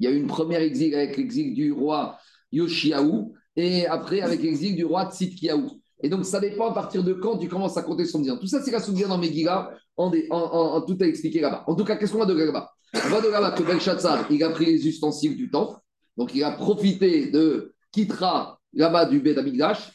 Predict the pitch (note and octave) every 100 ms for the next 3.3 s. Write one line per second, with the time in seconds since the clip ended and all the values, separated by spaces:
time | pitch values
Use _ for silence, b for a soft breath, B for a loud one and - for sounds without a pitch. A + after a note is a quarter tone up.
0 | - G3+ F#3 F#3+ F3 E3+ E3+ - C3+ C#3+
1 | G3+ - _ D3 C#3 D3 F#3+ E3+ E3+ E3
2 | D3+ D3 A#2+ - - b b - C3+ D#3
3 | B3+ G3+